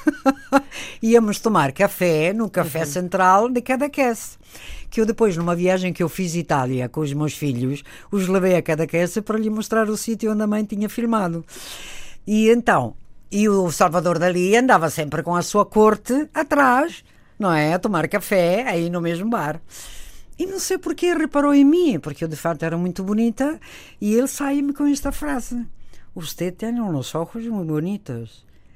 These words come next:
Speaker 1: E eu nunca mais esqueci isto, rapariga.
Speaker 2: Pois, com certeza,
Speaker 1: Pronto.
Speaker 2: claro.
Speaker 1: E depois, eh, portanto, são estas coisas. Depois, quando fui viver para Madrid,
Speaker 2: Sim.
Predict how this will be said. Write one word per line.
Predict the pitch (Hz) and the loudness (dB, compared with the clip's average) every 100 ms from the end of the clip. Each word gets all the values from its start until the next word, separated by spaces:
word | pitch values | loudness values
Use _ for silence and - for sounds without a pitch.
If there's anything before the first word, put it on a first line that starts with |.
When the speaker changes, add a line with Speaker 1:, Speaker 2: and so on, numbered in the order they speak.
| - - | -20 -4
Speaker 1:
E | 269 | -2
eu | 349 | 0
nunca | 370 359 | -2 -2
mais | 370 392 | -2 -2
esqueci | 392 - 392 403 440 466 | 0 0 0 0 -2 -4
isto, | - - 254 196 | -4 -2 0 2
rapariga. | 185 - 175 170 139 143 | 0 -2 -2 -4 -4 -2
Speaker 2:
Pois, | 139 | 0
com | - 233 | 0 0
certeza, | 214 - 175 160 | 0 -2 0 2
Speaker 1:
Pronto. | 381 349 | 4 6
Speaker 2:
claro. | 262 165 185 170 156 214 - 214 175 - | 6 6 2 2 2 0 0 -2 -2 -2
Speaker 1:
E | 208 | -2
depois, | 208 233 233 254 269 262 285 | 0 2 4 6 4 0 -2
eh, | 302 311 302 | 0 2 0
portanto, | 294 330 339 | -2 -4 -4
são | 320 320 | -2 -4
estas | 302 302 | -4 -4
coisas. | 285 220 180 | 0 0 -2
Depois, | 175 285 | -4 -4
quando | 269 311 262 | -2 -2 -2
fui | 262 | 0
viver | 240 214 269 302 | 0 2 0 0
para | 262 | -2
Madrid, | 214 165 147 139 123 | 0 0 0 -2 -4
Speaker 2:
Sim. | 139 269 214 151 | -2 0 0 -4